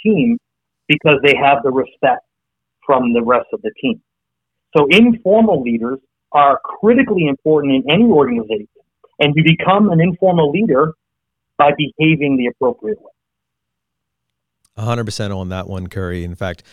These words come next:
Speaker 2: uh, to kind of paraphrase something that one of our, our, uh, managers here, Mike Vavrick, says a lot is, is behave yourself into a position before you have the title. And I think that's,
Speaker 1: <laughs>
Speaker 2: that's so well said, right? Like, you, you conduct yourself like you have that title.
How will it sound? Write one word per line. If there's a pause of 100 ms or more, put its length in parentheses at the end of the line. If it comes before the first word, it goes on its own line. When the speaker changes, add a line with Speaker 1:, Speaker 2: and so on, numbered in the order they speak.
(420)
Speaker 2:
uh,
to
kind
of (600)
paraphrase
something
that
one
of
our,
our, (180)
uh,
managers
here,
Mike
Vavrick,
says
a
lot
is,
is
behave
yourself
into
a
position
before
you
have
the
title. (640)
And
I
think
that's,
Speaker 1:
<laughs>
Speaker 2:
that's
so
well
said,
right?
Like,
you,
you
conduct
yourself (100)
like
you
have
that
title.